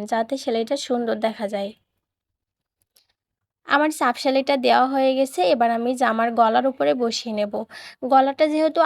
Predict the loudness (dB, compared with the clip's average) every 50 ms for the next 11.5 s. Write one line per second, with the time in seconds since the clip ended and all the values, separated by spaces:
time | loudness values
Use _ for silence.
0 | 4 4 4 2 2 0 -2 -2 -2 -2 -2 0 0 -2 0 0 -2 -2 -2 -2
1 | 0 0 0 2 2 2 2 2 2 -2 -4 -6 -8 -6 -4 -6 -6 2 2 4
2 | 4 4 2 2 0 2 2 0 0 0 -2 -2 -2 0 -2 -2 -2 -4 -6 -10
3 | -20 _ _ 2 4 4 6 6 4 2 2 0 -2 -2 -2 -2 0 0 0 0
4 | 2 2 2 2 2 0 0 4 6 6 6 6 2 -2 -4 -4 -4 -4 -4 -6
5 | -8 -8 -10 -12 -12 -12 -12 -16 _ _ _ _ _ _ _ _ _ _ _ _
6 | _ _ _ _ _ _ _ _ _ _ _ _ _ _ _ _ _ _ _ _
7 | _ _ _ _ _ _ _ _ _ _ _ _ _ _ _ _ _ _ 0 2
8 | 2 2 2 4 4 4 2 2 0 -2 -2 0 0 -2 0 0 0 0 0 2
9 | 0 0 2 0 0 2 2 0 0 -2 _ 0 0 0 0 -2 -2 -4 -4 -6
10 | -6 -12 -16 _ _ _ _ -4 -4 -4 -2 0 0 0 0 0 -2 -2 0 0
11 | 2 4 4 4 4 2 0 -2 -2 -4